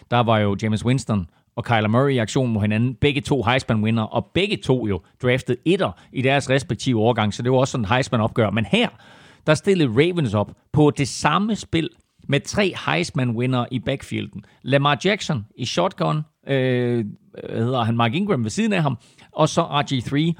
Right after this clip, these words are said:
som en ekstra running back også, og det blev en finte til Mark Ingram, og så et pitch fra Lamar Jackson til R G three, og kommentatorerne spekulerede også i, det må være første gang nogensinde, det er sket, at, øh, at der har været tre Heisman Trophy-vindere inde i samme backfield.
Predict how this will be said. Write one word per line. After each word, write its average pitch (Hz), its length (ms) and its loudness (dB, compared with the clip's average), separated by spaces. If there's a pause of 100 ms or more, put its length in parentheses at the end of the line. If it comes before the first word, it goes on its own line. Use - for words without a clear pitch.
som 139 200 2
en 127 60 -4
ekstra 151 280 -2
running 135 320 0
back 113 180 -2
også, 123 260 0
og 107 100 -8
det 139 120 -2
blev 135 300 2
en 123 160 0
finte 202 300 2
til 143 160 -4
Mark 117 180 0
Ingram, 160 320 0
og 117 80 -4
så 156 120 2
et - 120 -2
pitch - 240 -2
fra 151 80 -4
Lamar 127 340 0
Jackson 143 300 -2
til 127 240 -4
R 131 100 4 (160)
G 110 40 -2
three, 139 280 0 (300)
og 151 100 0
kommentatorerne 143 540 0
spekulerede 135 460 0
også 127 180 -2
i, 123 120 -6 (360)
det 160 80 4
må 156 60 6
være 117 80 2
første 127 280 0
gang 117 100 -2
nogensinde, 110 420 0 (360)
det 139 80 2
er 127 40 2
sket, 117 360 -4 (160)
at, 127 260 0
øh, 120 160 -2
at 117 120 -6
der 120 60 2
har 113 40 2
været 117 160 -2
tre 135 240 -4
Heisman 120 400 -2
Trophy-vindere 110 680 -2
inde 120 180 0
i 110 40 0
samme 110 240 -2
backfield. - 380 -8